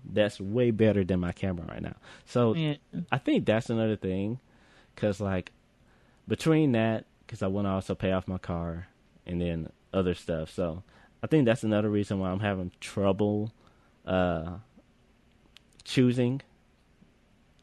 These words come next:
Speaker 1: because, like I told you, I like colorful things. I, I, I really like, uh, kinda saturated and colorful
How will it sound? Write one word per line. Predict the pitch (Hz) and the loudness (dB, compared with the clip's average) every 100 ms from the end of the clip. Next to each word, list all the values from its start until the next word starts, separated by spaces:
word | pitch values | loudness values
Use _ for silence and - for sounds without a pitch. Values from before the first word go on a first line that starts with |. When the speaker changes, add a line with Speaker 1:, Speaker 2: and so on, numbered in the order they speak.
| _ _ _ _ - | _ _ _ _ -4
Speaker 1:
because, | 95 - 107 98 92 90 90 - _ _ - | -4 0 2 2 0 -2 -6 -18 _ _ -2
like | 98 - | 0 0
I | |
told | 101 117 107 | 0 0 0
you, | - | -2
I | 98 | 0
like | 95 117 123 | 2 2 0
colorful | 135 120 110 101 | -2 -2 -2 -8
things. | 92 98 92 95 92 - | -6 -4 -2 -4 -8 -8
I, | 90 90 | -6 -6
I, | 90 92 | -6 -4
I | 87 | -2
really | 92 101 113 | 0 2 4
like, | 107 101 98 - _ _ - - _ _ _ | 4 2 0 -4 _ _ -20 -20 _ _ _
uh, | 98 98 90 | 0 2 0
kinda | - 101 98 | 0 -2 -2
saturated | - 92 92 - 95 92 92 | -2 -2 0 -2 0 2 0
and | 87 | -2
colorful | - 90 92 - 87 85 | -4 -2 -2 -2 -4 -4